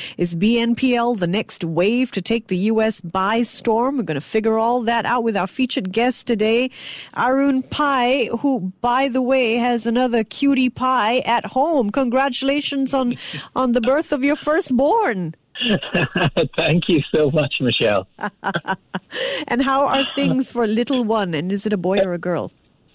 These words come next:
Speaker 2: It is a girl. Her name is Avia, and things, uh, luckily are going quite well.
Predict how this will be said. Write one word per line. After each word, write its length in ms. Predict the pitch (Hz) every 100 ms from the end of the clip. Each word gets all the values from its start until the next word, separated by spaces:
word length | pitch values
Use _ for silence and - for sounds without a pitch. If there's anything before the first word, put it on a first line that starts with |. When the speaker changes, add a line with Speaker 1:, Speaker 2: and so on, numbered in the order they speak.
| _ -
Speaker 2:
It 160 | 123 123
is 160 | 117 -
a 100 | 107
girl. 340 | 113 139 240 151
Her 120 | 113
name 280 | 107 107 104
is 120 | 101 -
Avia, 480 | 104 104 120 190 -
and 300 | 120 117 113
things, 300 | 135 117 120 113 -
uh, 200 | 123 117
luckily 420 | 135 - 247 240
are 120 | 220 180
going 260 | 175 170
quite 240 | 165 147 139
well. 220 | 104